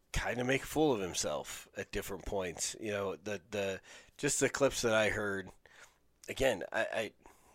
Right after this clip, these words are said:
some of his policies that he's done, I guess a lot of his policies that he, he's put through, I agree with, um, as, as a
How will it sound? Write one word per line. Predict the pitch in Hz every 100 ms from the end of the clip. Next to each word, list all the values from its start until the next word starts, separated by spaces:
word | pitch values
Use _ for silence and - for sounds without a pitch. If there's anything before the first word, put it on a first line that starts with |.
| _ _ _ _ _ _ -
some | - - 143 147
of | 156 135 120
his | - 143 135 120 -
policies | - 135 143 147 151 147 131
that | 127 117
he's | 123 117
done, | 127 131 131 131 - - - _ _ - _ _ _
I | -
guess | 170 143
a | 123
lot | 104 104 104
of | 95
his | 95 -
policies | 101 98 95 104 95 92
that | 95
he, | 101 98
he's | - 107 -
put | 117 -
through, | - 113 113 110 - - _ -
I | 107
agree | 87 80 120 123
with, | 120 120 113 - - - _ -
um, | 107 92 78 78 - _ _ _ _ _ _ _ _ _ - - -
as, | 110 95 113 -
as | 107 101
a | 101 95 90